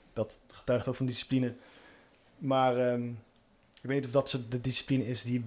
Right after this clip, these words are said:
bedoelt. En de andere discipline misschien gewoon, eh, ik ben best, kan best wel streng zijn. En ik vind mezelf ook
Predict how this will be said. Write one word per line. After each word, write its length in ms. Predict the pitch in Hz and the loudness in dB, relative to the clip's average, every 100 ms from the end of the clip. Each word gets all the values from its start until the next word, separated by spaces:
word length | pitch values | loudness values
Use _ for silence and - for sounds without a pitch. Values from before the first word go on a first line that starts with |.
| 113 - | -8 -18
bedoelt. 800 | - 123 123 131 135 151 - - - _ _ _ _ _ - _ _ _ - - _ - - - - - - | -18 -10 -4 -2 -2 -2 -6 -12 -18 _ _ _ _ _ -20 _ _ _ -20 -20 _ -20 -20 -20 -20 -20 -8
En 120 | 135 | -2
de 80 | 135 | 2
andere 220 | 151 143 | 4 4
discipline 540 | 143 - 131 147 143 | 4 2 4 6 6
misschien 500 | 139 127 139 - 139 | 4 0 -2 0 0
gewoon, 420 | 123 139 139 135 135 | 0 4 6 6 2
eh, 160 | 135 | 0
ik 80 | 143 | 2
ben 120 | 147 | 2
best, 300 | 147 143 - | 2 2 -2
kan 140 | - 147 | 2 6
best 140 | 151 | 6
wel 100 | 139 | 4
streng 340 | - 143 147 | 2 4 4
zijn. 400 | 131 135 147 175 - - - - - - - - - - - - - | 6 6 6 2 -4 -10 -12 -14 -14 -16 -20 -18 -16 -16 -20 -20 -12
En 100 | 147 | -6
ik 80 | 139 | -2
vind 140 | 156 | 2
mezelf 400 | 147 120 147 143 | 2 6 6 6
ook 360 | 139 143 139 | 4 2 0